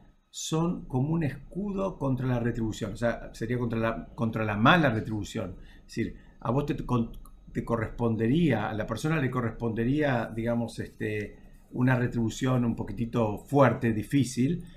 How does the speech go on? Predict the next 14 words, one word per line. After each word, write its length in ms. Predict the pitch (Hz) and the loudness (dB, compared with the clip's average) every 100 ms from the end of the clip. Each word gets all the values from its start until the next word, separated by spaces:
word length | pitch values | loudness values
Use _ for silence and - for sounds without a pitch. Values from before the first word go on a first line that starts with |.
| - - | -20 -10
Ahora, 420 | - 135 117 - | 0 2 2 -2
si 220 | - - | -8 -2
en 100 | 120 | 2
el 140 | 123 123 | 4 4
medio 720 | 139 202 185 113 101 95 - | 4 2 2 2 0 -4 -4
hubo 540 | 135 135 120 110 - - | -2 2 2 0 -4 -14
arrepentimiento 1200 | - - 117 113 117 104 117 147 165 120 117 107 | -6 0 0 2 -2 0 2 4 4 2 0 -4
y 80 | 120 | -2
buenas 400 | 101 147 156 - | 2 2 2 -2
acciones, 800 | - - 120 107 107 185 - _ _ - - _ _ | -6 -2 0 2 0 -4 -6 _ _ -20 -20 _ _
entonces, 640 | - - - 165 185 180 | -10 -8 -4 -2 -2 -2
bueno, 380 | 226 247 226 - | -2 0 0 -2
ahí, 300 | 131 156 175 - | 0 2 2 2
ah, 240 | 127 | 0